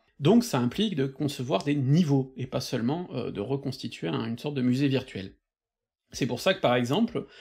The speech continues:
si vous revoyez la séquence qui se passe au début du jeu dans Versailles, bon bah oui, globalement, de loin c'est Versailles, ça a la forme de Versailles, euh, il y a la galerie des glaces, il y a des salons qui ressemblent vaguement à du Versailles.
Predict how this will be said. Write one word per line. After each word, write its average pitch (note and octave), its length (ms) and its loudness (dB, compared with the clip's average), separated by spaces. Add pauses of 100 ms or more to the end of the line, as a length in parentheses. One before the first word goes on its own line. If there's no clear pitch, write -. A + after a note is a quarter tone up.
(400)
si - 220 0
vous D3+ 580 0
revoyez D3+ 500 2
la C3+ 140 2
séquence C#3+ 520 -4
qui - 120 -10
se - 80 -12
passe C#3+ 240 -2
au - 20 0
début C3+ 220 -2
du C#3+ 120 -2
jeu C#3 160 2
dans C3 140 2
Versailles, D3+ 600 0 (760)
bon E3 100 0
bah C#3+ 160 4
oui, G#3 220 6
globalement, C#3 500 4
de B2 100 0
loin C3 300 4
c'est D3 160 -2
Versailles, A#2+ 540 0
ça C3+ 180 -2
a A2+ 60 0
la A#2 100 2
forme D3 300 2
de C3 80 4
Versailles, A#2+ 800 0
euh, A2+ 100 0
il A2+ 60 -4
y B2 40 0
a A#2+ 40 0
la B2 100 2
galerie A#2+ 320 -2
des A2 120 -4
glaces, A2 520 0
il C3 60 -2
y - 20 -2
a - 20 -4
des A#2 100 -4
salons A#2 320 -4
qui A#2+ 100 -8
ressemblent A#2 240 -8
vaguement B2 260 0
à A#2+ 60 0
du A#2 100 -6
Versailles. C#3 460 -4